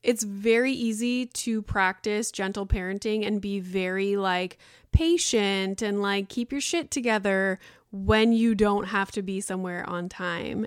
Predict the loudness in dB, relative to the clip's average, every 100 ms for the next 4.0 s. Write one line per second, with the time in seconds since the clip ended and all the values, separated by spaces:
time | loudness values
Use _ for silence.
0 | -4 -2 0 0 0 -2 -6 -2 0 2
1 | 2 2 2 0 0 -2 0 -2 0 0
2 | 2 2 2 0 -2 -4 -4 -6 -4 -4
3 | -2 -4 -4 -6 -6 -6 -4 -4 -6